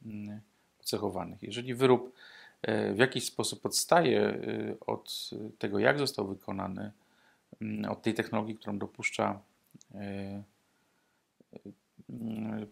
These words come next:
probiernictwo szwedzkie, e, ewentualnie jest to wyrób importowany, który też nie do końca odpowiada,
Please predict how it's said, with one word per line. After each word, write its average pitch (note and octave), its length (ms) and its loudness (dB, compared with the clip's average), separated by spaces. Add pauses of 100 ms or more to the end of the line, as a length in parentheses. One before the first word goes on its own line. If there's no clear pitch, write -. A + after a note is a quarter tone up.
probiernictwo G#2+ 760 2
szwedzkie, D3 640 -4 (360)
e, G#2 100 -6 (720)
ewentualnie A2 640 4
jest A2 320 0
to G2+ 480 0
wyrób G#2 360 -2
importowany, G#2 680 4
który - 260 -12
też - 280 -2
nie G#2+ 100 0
do G2+ 120 2
końca A2 440 2 (400)
odpowiada, G2 680 0